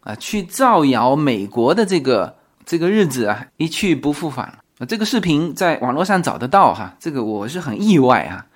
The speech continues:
因为本来这种，这种编排美帝的这种段子啊，或者说是这种论断，这从来没人管的啊。但是，呃，第一次看到这中央电视台出来辟这个谣，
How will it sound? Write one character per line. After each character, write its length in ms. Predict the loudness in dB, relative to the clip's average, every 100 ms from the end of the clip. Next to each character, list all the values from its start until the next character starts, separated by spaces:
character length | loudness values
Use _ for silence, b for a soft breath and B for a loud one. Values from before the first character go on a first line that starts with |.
| b b b
因 100 | -6
为 80 | -4
本 160 | -2
来 300 | -2 0 0 0 -2 -4 _ _
这 200 | -8 -6
种， 640 | -6 -4 -2 -2 -4 -10 -14 -8
这 120 | -4
种 120 | -2
编 280 | -2 -2 -4
排 500 | 0 0 2 0 -2 -8 -4
美 240 | -2 -2
帝 260 | -2 -2 -2
的 400 | 0 -2 -2 -8 _
这 80 | -12
种 160 | -6 -2
段 320 | 4 4 2
子 200 | -6 -12 -14
啊， 80 | -14
或 160 | -6 -4
者 160 | -4
说 300 | -6 -4 -4
是 160 | -4 -8
这 180 | -6 -6
种 240 | -4 -4
论 320 | -2 0 0 2
断， 280 | 2 0 -6 -18
这 80 | -12
从 220 | -4 -2
来 100 | 0
没 140 | 0
人 120 | 0
管 240 | -2 -4 -6
的 80 | -20 -20 _ _
啊。 140 | -6
但 140 | -4 -2
是， 420 | 0 0 -2 -6 -8
呃， 140 | -6
第 180 | -2 0
一 60 |
次 260 | 0 0 -4
看 220 | -2 0
到 340 | 0 -2 -4 _ _ _
这 100 | -12
中 180 | -2 2
央 160 | 4 4
电 120 | 2
视 120 | 0
台 180 | -4 -8
出 160 | -8
来 220 | -8 -8 -18 b b
辟 160 | -2 0
这 120 | 0
个 100 | -4
谣， 300 | -8 -10 -14